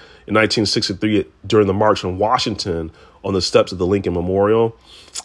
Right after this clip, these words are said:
Uh, if you go to Lincoln Memorial today, there's actually, you know, you can step right out on those steps and you can stand where he stood. And, uh, if you stand there and you think about the words that he, he, he spoke, you think about the, the time in which he lived, and you think about things now,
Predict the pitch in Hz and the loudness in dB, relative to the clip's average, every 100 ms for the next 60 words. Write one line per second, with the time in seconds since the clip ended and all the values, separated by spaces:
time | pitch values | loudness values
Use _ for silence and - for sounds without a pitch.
0 | - 95 85 113 113 113 104 104 92 90 | -2 0 0 4 4 4 0 0 -2 0
1 | 101 101 95 87 107 101 95 92 98 - | 2 2 2 0 0 0 0 0 -2 -4
2 | 101 92 92 90 - - _ - 101 87 | -4 -2 -4 -8 -16 -20 _ -8 -4 -2
3 | 95 101 98 - 117 104 101 107 104 95 | -2 -4 -6 2 2 2 2 4 2 0
4 | 92 - 107 107 - 87 95 92 87 - | -2 0 0 0 -2 -8 -8 -8 -8 -4
5 | 107 107 101 92 95 - - 113 98 85 | -2 0 -2 -4 -6 -6 0 2 2 0
6 | 87 - _ _ _ 92 95 95 92 95 | -8 -18 _ _ _ -4 -2 0 -2 -4
7 | 104 - 123 131 127 123 104 95 90 127 | -6 0 2 4 2 2 2 -2 -2 0
8 | 143 120 107 98 95 95 - - - - | 2 2 2 2 0 -2 -10 -18 -16 -2
9 | 95 98 117 127 117 104 101 98 - - | 2 6 6 4 2 -2 -2 -6 -10 -8
10 | 98 95 90 87 85 - 95 - - 120 | -4 -4 -4 -6 -10 -10 -6 -2 4 4
11 | 120 98 101 110 101 92 90 92 80 78 | 4 -2 -4 -2 -2 -2 -4 -4 -6 -6
12 | 71 78 - 110 117 98 98 - 85 90 | -8 -8 -4 0 2 0 -2 -4 -2 2
13 | 110 113 101 87 90 95 90 85 - 90 | 4 2 -2 -4 -4 -4 -6 -6 -4 -6
14 | 85 92 92 85 82 | -6 -2 -2 -2 -6